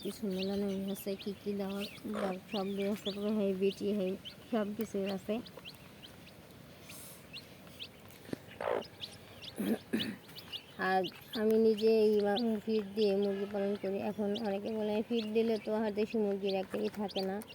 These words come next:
এখন সবাই ফিড ইউজ করে, কেউ ফিড ছাড়ে না, সবাই ফিড ইউজ করে। এ, সবাই ফিড ইউজ করতেছে। আপনারা প্রথম অবস্থাতে যদি ফিডটা ইউজ করে থাকেন,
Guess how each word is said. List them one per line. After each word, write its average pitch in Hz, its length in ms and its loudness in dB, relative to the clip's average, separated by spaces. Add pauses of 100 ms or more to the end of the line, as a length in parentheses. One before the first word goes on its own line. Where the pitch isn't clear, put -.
(340)
এখন 208 320 2 (120)
সবাই 202 520 6 (200)
ফিড 190 280 0
ইউজ 175 180 -2 (120)
করে, 175 180 0 (100)
কেউ 214 220 2 (220)
ফিড 190 120 2 (140)
ছাড়ে 185 280 0
না, 185 160 -2
সবাই 190 480 0 (100)
ফিড 185 200 -4
ইউজ 185 320 -2
করে। 202 260 -2 (1120)
এ, 180 340 -2 (540)
সবাই 208 300 2
ফিড 196 320 0
ইউজ 190 160 -2 (140)
করতেছে। 196 500 -4
আপনারা 202 420 -4
প্রথম 214 260 -2
অবস্থাতে 202 580 -2
যদি 190 320 -4 (100)
ফিডটা 220 300 -4
ইউজ 220 360 2 (140)
করে 196 180 0 (100)
থাকেন, 190 380 -4